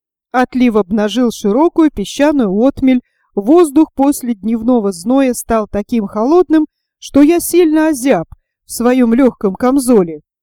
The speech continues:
Испаньола по-прежнему стояла на якоре, но над ней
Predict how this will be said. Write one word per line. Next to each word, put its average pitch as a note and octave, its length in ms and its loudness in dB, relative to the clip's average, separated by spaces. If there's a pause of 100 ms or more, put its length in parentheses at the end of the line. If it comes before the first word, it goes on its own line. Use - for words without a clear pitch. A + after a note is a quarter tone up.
(400)
Испаньола C#4 1040 2
по-прежнему C4+ 840 0
стояла G3+ 560 -2
на A3 120 0
якоре, F3 640 -4 (500)
но D4+ 200 4
над E4 260 0
ней D#4+ 380 0